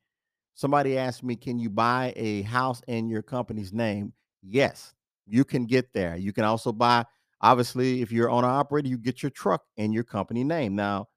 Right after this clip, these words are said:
if you don't have any business credit established, you may have to do a P G on it, meaning personally guaranteed with your personal credit. However, they're only reporting to your business credit. And maybe it's something you can refinance, taking your personal off of it. But yeah,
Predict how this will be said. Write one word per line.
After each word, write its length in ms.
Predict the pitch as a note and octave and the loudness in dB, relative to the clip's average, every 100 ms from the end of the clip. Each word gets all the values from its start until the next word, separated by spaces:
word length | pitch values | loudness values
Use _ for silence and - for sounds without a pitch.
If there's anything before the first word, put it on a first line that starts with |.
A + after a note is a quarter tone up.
| _ _ _ _ | _ _ _ _
if 160 | G#2 - | -10 -8
you 60 | |
don't 260 | G2 C3 C#3+ | 2 2 4
have 160 | D3 | 0
any 160 | C#3+ C#3+ | -2 -4
business 340 | A#2 C#3 B2+ | -4 -4 -4
credit 260 | A#2 C#3 B2 | -4 -4 -4
established, 500 | A#2+ - C3+ C#3+ - | -6 -4 -4 -4 -8
you 80 | A#2+ | -6
may 140 | B2 | -2
have 180 | B2 A2+ | -2 -2
to 80 | A2+ | -4
do 160 | A2 | -2
a 40 | A2+ | -2
P 260 | - B2 | -2 -4
G 260 | A2 D3 D3 | -2 -2 0
on 220 | G#2 G#2 | 0 0
it, 120 | G2+ - _ _ _ _ _ _ - | -2 -6 _ _ _ _ _ _ -10
meaning 260 | G#2 A2 A2 | -4 -2 -2
personally 380 | C3 A#2 G2+ G#2 | 0 0 0 -2
guaranteed 460 | G#2 G2+ G2+ G#2+ | 0 0 0 -2
with 220 | F#2+ G2 | -2 -4
your 80 | - - | -8 -6
personal 320 | G2 - G2 | -6 -6 -10
credit. 280 | - B2 G2+ | -4 -4 -2
However, 460 | G2+ A2+ C#3 C3+ | 0 2 2 0
they're 280 | G2 G#2+ G#2 | -2 -2 0
only 260 | G#2+ B2 B2 | 0 -2 -2
reporting 640 | A2 - - F3+ D3+ A2 - | -4 -6 -6 -4 -2 -4 -10
to 100 | A2+ | -10
your 160 | G2+ | -10
business 480 | F2 A#2+ A#2 - F#2 | -8 -4 -4 -4 -16
credit. 340 | _ F#2 F2 - _ _ _ _ _ | _ -10 -10 -14 _ _ _ _ _
And 200 | - F#2+ | -4 -2
maybe 280 | G2+ A2+ A2+ | 2 2 2
it's 140 | A2 - | 0 0
something 340 | B2 - A2+ | -2 -2 -4
you 120 | A2 | -4
can 160 | - G2 | -4 -4
refinance, 760 | G#2+ C3 - A#2+ A2 G#2+ G#2+ - | -2 -2 -2 -4 -4 -4 -6 -6
taking 400 | - G#2+ A2 G#2 | -8 -8 -8 -4
your 120 | G2+ | -4
personal 460 | F#2+ C3+ B2+ - G2+ | -2 -4 -4 -6 -4
off 320 | A2 B2 A#2+ | 0 0 0
of 120 | G2 | -6
it. 120 | F2+ | -8
But 180 | G#2 F#2 | -10 -10
yeah, 260 | F2 B2 | -4 -2